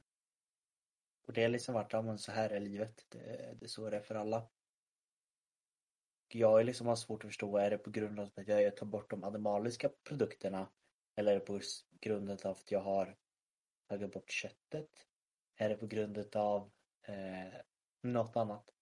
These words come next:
Det är svårt att säga. Ja, jag mår ju jäkligt bra. Eh, det tänker jag att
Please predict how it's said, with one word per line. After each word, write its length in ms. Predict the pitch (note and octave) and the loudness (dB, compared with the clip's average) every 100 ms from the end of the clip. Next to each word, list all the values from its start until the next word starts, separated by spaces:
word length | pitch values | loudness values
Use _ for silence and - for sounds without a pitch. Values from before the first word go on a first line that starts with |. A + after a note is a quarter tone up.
| _ _ _ _ _ | _ _ _ _ _
Det 80 | A2+ | -6
är 40 | |
svårt 320 | G#2+ - A2+ A2 | -4 -4 -6 -4
att 60 | |
säga. 460 | - G#2+ A2 A2 A2+ _ _ _ _ _ _ _ _ _ _ _ _ _ _ _ | 0 4 6 4 -2 _ _ _ _ _ _ _ _ _ _ _ _ _ _ _
Ja, 120 | - | -8
jag 160 | A#2+ A2+ | -4 -2
mår 240 | A#2+ A2 | -2 -2
ju 60 | A#2 | -4
jäkligt 420 | A#2+ A#2 - A2 | -4 -8 -8 0
bra. 380 | A#2+ B2+ - - _ _ _ _ | 6 6 4 -8 _ _ _ _
Eh, 220 | - A#2 - _ _ - | -20 -20 -20 _ _ -2
det 160 | A2+ | 0
tänker 340 | A2+ A2+ A2+ B2 | 0 -2 -4 -2
jag 80 | |
att 120 | G2+ | -4